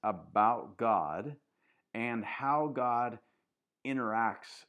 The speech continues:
with people or what God thinks of people. The islanders, they don't really know the one true God, and instead they believe in many gods, right?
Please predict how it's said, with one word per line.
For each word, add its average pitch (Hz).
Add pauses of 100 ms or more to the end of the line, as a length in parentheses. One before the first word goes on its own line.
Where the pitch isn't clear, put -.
(180)
with 98
people 82
or 101
what 107
God 107 (380)
thinks 127
of 101
people. 87
The 98
islanders, 117 (280)
they 151
don't 190
really 147
know 127
the 117
one 107
true 107
God, 95
and 113
instead 131
they 127
believe 117
in 104
many 113
gods, 80
right? 117